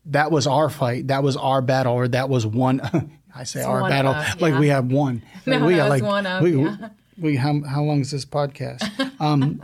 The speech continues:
Speaker 1: <laughs> we, we could sit here and talk for hours about it, but the reality was is we're all met with that same situation in one way, shape, or form. And,
Speaker 2: Yeah.
Speaker 1: you know, last time we talked about Arrested Development, we talked about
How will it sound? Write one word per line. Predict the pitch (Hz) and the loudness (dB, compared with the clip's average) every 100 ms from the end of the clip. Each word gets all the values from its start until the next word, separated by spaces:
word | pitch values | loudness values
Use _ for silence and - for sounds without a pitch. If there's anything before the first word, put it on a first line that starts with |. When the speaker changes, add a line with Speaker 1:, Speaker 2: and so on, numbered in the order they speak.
| - | -8
Speaker 1:
<laughs> | 185 | -2
we, | 139 160 | 2 2
we | 156 147 | 2 0
could | 156 147 147 | 2 0 0
sit | 160 | 0
here | 143 135 | 2 0
and | 120 | 0
talk | 135 127 | 0 0
for | 139 127 | -2 0
hours | 139 143 127 | 2 2 0
about | 117 120 120 | 0 -2 -4
it, | 117 | -6
but | 127 | -6
the | 127 | -4
reality | 123 135 156 156 139 | 0 0 2 2 2
was | 131 127 127 | 0 -2 -4
is | 113 - - | -6 -10 -6
we're | 151 160 | 0 2
all | 196 160 | 2 2
met | 131 147 151 139 | 2 2 0 -4
with | 120 | -2
that | 123 - | -4 -2
same | 139 131 | 0 0
situation | 131 131 131 127 127 - 120 113 - - | 0 -2 -2 0 0 0 -2 -4 -10 -2
in | 127 120 | 0 2
one | 135 143 135 120 | 2 2 0 0
way, | 139 135 | 0 0
shape, | 127 139 135 | -2 -4 -2
or | 113 | -6
form. | 120 135 - - - - | -6 -8 -10 -20 -18 -4
And, | 147 135 127 | 0 2 0
Speaker 2:
Yeah. | 131 | 0
Speaker 1:
you | 139 | 0
know, | 123 | 0
last | 120 147 190 185 | 0 0 -2 -2
time | 151 139 | -2 0
we | 135 | 0
talked | 143 131 139 | 0 -4 -4
about | 127 127 - | -2 -4 -2
Arrested | 135 139 - 120 | -2 0 -2 -4
Development, | 127 131 123 127 131 | -2 -2 -4 -8 -10
we | |
talked | 123 143 151 147 | -6 -4 -2 -2
about | 135 131 | -2 -2